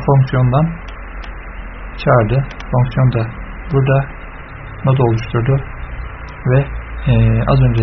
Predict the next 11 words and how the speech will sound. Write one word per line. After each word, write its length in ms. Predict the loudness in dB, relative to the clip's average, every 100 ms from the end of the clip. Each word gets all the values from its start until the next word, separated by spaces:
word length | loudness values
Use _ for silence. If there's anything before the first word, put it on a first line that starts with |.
| 4
nasıl 180 | 4 2 -4
çalışıyorsa 420 | -4 -2 -4 -4 0
şu 60 | 0
anda 140 | 2
aynı 140 | 2 0
şekilde 320 | -2 -2 -4 -4
çalışıyor. 340 | -4 -4 -8 -10 -12 -14 -14 -14 -14 -16 -16 -16 -16 -4
Ctrl 320 | 2 2 4 4
C 60 |
yapıp 280 | 4 2 -2 -6
kapattım. 420 | -2 -2 -2 -6